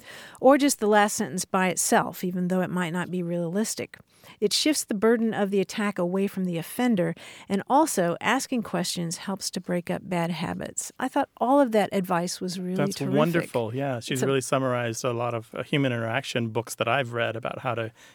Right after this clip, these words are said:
Speaker 2: get things out of people without making them feel like you're
Speaker 1: Mm-hmm.
Speaker 2: attacking them.
Speaker 1: Mm-hmm. Yeah, certainly the compliments and
Speaker 2: But, uh,
Speaker 1: then
Speaker 2: I think the one that stood out most for me was the setting the office culture as a place of candor,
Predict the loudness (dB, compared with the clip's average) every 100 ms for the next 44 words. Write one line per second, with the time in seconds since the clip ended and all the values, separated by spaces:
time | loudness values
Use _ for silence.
0 | -2 -2 0 -4 -2 -2 -2 -2 -2 -2
1 | -4 -2 -4 -4 -6 -8 -8 -8 -6 -6
2 | -6 -2 0 0 0 -2 -4 -8 -10 -10
3 | -4 -2 0 -2 -4 -2 2 2 2 -2
4 | 0 -2 -2 -4 -4 -4 -4 -4 -4 -6
5 | -8 0 6 6 6 4 0 0 0 2
6 | 2 0 0 0 2 2 2 0 -6 -8
7 | -4 -2 0 0 0 -6 -6 -4 -4 -4
8 | 0 0 0 -4 -6 -6 -8 -4 -4 -2
9 | -6 -6 -6 -4 -4 -8 -6 -4 -4 -6
10 | -8